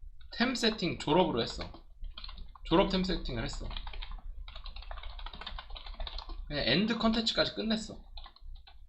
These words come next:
했다 이거야. 아, 그래. 엔드 컨텐츠라고 하면 뭔지 모르니까 탐까지 했다 이거야.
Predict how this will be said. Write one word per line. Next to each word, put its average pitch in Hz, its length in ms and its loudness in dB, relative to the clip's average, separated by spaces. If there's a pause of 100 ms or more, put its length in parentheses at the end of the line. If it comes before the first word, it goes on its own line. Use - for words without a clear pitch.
(2250)
했다 131 240 2
이거야. 92 280 0 (480)
아, 151 200 12
그래. 202 340 12 (200)
엔드 202 260 12
컨텐츠라고 254 480 12
하면 160 120 12
뭔지 143 200 10
모르니까 123 640 6 (320)
탐까지 285 420 12
했다 135 200 8
이거야. 95 340 6